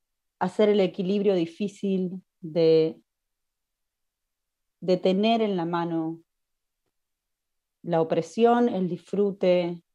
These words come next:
la crisis y la opulencia, la ausencia de tiempo, de energía, de sueño, y al mismo tiempo también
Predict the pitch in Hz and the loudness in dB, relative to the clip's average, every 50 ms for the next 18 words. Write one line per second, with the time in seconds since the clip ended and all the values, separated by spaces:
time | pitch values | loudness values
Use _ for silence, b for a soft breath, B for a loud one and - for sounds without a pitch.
0 | _ _ _ _ _ - 156 165 160 160 - 208 214 208 208 208 196 - 180 175 | _ _ _ _ _ -4 -2 -2 -2 -2 -2 -2 -2 -2 -2 -6 -6 -4 -2 -2
1 | 165 160 170 165 160 180 175 170 170 170 165 - - 165 160 160 160 156 160 160 | -2 -2 -4 -2 0 0 0 0 -2 -6 -8 -8 -4 -4 -2 -2 -2 -4 -6 -8
2 | _ _ _ _ _ _ _ _ _ _ _ _ _ _ _ _ _ _ _ _ | _ _ _ _ _ _ _ _ _ _ _ _ _ _ _ _ _ _ _ _
3 | _ _ _ _ _ _ _ _ - 180 185 170 175 - - 214 220 214 - 196 | _ _ _ _ _ _ _ _ -4 -2 -2 -2 0 0 2 2 2 2 2 2
4 | 180 175 170 - - 208 214 214 214 214 208 - 202 196 190 190 190 190 190 190 | 2 2 0 -2 -2 0 0 2 0 0 -4 -2 -2 0 0 2 0 -2 -2 -6
5 | 185 _ _ _ _ _ _ _ _ _ _ _ _ _ _ _ _ _ _ _ | -10 _ _ _ _ _ _ _ _ _ _ _ _ _ _ _ _ _ _ _
6 | _ _ _ _ _ _ _ _ _ _ _ _ 175 180 175 165 165 160 160 - | _ _ _ _ _ _ _ _ _ _ _ _ -4 -4 -2 -2 -2 -4 -6 -8
7 | - - 202 208 196 196 190 185 180 180 180 175 175 175 175 175 _ _ _ 180 | -8 -6 -4 -2 0 2 4 4 4 4 4 4 2 0 -2 -6 _ _ _ -14
8 | 170 - - - 185 180 185 185 185 185 175 175 175 175 175 170 180 180 185 _ | -14 -12 -10 -4 0 2 4 4 4 2 -2 -2 -4 -4 -4 -4 -6 -8 -10 _
9 | _ _ _ _ _ _ _ _ _ _ _ _ - 180 170 160 185 185 180 190 | _ _ _ _ _ _ _ _ _ _ _ _ 0 0 2 2 2 0 0 -2
10 | 185 - 190 185 185 185 180 175 165 170 165 165 175 175 175 175 170 170 165 165 | -2 0 -2 0 0 -2 -2 -2 -4 -4 -4 -4 -2 -2 -2 -2 -2 -4 -6 -8
11 | - | -12